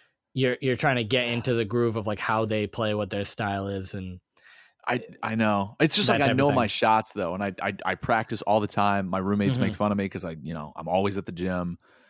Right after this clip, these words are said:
Speaker 2: It ju-, it keeps me sane playing basketball, but
Speaker 1: Of course.
Speaker 2: it was, it was just, it was just bad, man. It was just bad.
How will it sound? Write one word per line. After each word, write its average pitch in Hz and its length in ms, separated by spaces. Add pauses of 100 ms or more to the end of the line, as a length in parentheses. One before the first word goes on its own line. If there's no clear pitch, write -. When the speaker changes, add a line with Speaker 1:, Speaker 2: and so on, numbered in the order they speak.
(300)
Speaker 2:
It 95 120
ju-, 120 200
it 113 200
keeps 151 260
me 117 100
sane 117 380
playing 95 180
basketball, 98 480
but 82 160 (240)
Speaker 1:
Of 160 100
course. 165 240
Speaker 2:
it 110 100
was, 113 260 (100)
it 110 120
was 110 140
just, 92 180 (120)
it 127 120
was 107 120
just - 200
bad, 80 340
man. 78 360
It 92 100
was 95 100
just 90 220
bad. 73 340